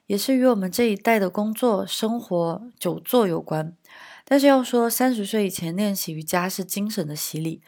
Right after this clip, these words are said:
三十一岁以后练习瑜伽就成为了必不可少的身体解压步骤了。一天不伸展、不维护，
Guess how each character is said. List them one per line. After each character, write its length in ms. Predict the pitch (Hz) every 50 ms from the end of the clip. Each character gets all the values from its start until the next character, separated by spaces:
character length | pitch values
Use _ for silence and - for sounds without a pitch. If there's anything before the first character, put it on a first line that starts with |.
| - - - - _
三 240 | - - 247 262 269
十 160 | 262 - 202
一 80 | 196 202
岁 240 | 202 - 220 190 165
以 60 | 160
后 240 | 160 - 180 165 170
练 120 | 185 180
习 160 | 170 - -
瑜 80 | 156 151
伽 240 | 147 - 170 170 175
就 160 | 175 - 202
成 260 | 196 - - 160 156
为 60 | 160
了 140 | 165 165 160
必 220 | 160 - 233 240
不 120 | 202 196 202
可 200 | - - 175 175
少 200 | - - 170 156
的 120 | - -
身 240 | - - - 185 196
体 160 | - - 170
解 240 | 170 - 175 170 -
压 200 | 143 156 156 170
步 200 | 170 - 165 160
骤 280 | 160 - 156 151 147 143
了。 200 | 147 - - - _ _ _ _ _
一 80 | - 240
天 240 | 233 240 233 233 226
不 120 | - 233
伸 280 | 214 - - 196 190 196
展、 300 | - 196 - - 190 180 -
不 160 | - 185 170
维 160 | 160 156 160
护， 320 | 160 - - 165 165 160